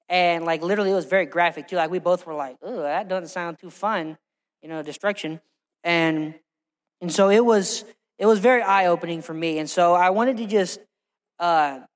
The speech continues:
end tonight. Um, I want Brandon to come on up. I want him to just kinda, um, strum some music for you guys. But I really wanna just close this time tonight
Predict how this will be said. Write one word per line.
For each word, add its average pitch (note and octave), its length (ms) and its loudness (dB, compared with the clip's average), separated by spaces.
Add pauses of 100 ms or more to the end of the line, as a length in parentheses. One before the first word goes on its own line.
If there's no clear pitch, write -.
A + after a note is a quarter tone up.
(300)
end G#3 200 0
tonight. D#3+ 520 0
Um, E3 320 2
I F3 60 2
want G3+ 200 0
Brandon F#3 340 -2
to F3+ 60 -4
come F#3 180 -2
on F3 160 0
up. E3+ 320 2
I E3+ 100 -4
want F#3+ 180 -2
him G3 80 -8
to F#3 60 -10
just F3 220 -8
kinda, E3 420 -2 (500)
um, D3 560 -4 (400)
strum G3 340 -2
some F#3 180 -8
music F3 280 -8
for G3 100 -10
you F#3+ 120 -8
guys. F#3 460 0 (500)
But F3 140 2
I F#3 80 4
really A#3 220 4
wanna B3 200 2
just G3 240 -2
close G3+ 400 2
this F#3+ 180 -2
time F#3 360 0
tonight D#3+ 580 -6